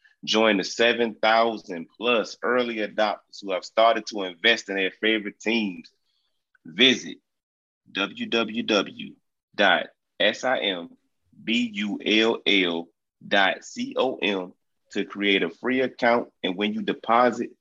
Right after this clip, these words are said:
make sure you use the promo code S D to make your deposit risk-free.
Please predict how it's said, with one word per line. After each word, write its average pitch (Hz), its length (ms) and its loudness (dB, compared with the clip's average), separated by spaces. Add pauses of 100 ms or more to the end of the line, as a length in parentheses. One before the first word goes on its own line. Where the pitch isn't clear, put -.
(280)
make 120 220 2
sure 123 240 2
you 104 140 -4
use 110 240 -6
the - 100 -8
promo 113 420 2
code 110 420 2 (120)
S 110 380 0 (160)
D 104 380 0 (680)
to 95 180 -8
make 98 360 -2
your 85 100 -2
deposit 101 720 0 (520)
risk-free. - 840 0